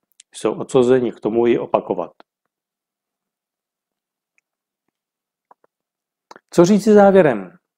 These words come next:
Naše klima se mění a člověk té změně velice aktivně napomáhá. Těch faktorů, které klima ovlivňují, je celá řada a obávám se, že se navzájem zesilují.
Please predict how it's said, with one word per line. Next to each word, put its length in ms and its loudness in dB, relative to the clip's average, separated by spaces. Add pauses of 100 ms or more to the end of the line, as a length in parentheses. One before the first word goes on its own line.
(1400)
Naše 300 0
klima 320 0
se 160 -4
mění 600 2 (380)
a 60 -8
člověk 720 0
té 160 -6
změně 320 -2
velice 460 0
aktivně 400 -6
napomáhá. 640 -6 (1400)
Těch 180 -8
faktorů, 580 -2
které 300 -8
klima 320 -4
ovlivňují, 580 -2
je 100 -4
celá 340 -4
řada 420 -6 (300)
a 200 -12
obávám 520 -2
se, 400 -6 (160)
že 140 -8
se 200 -12
navzájem 500 -6
zesilují. 600 -8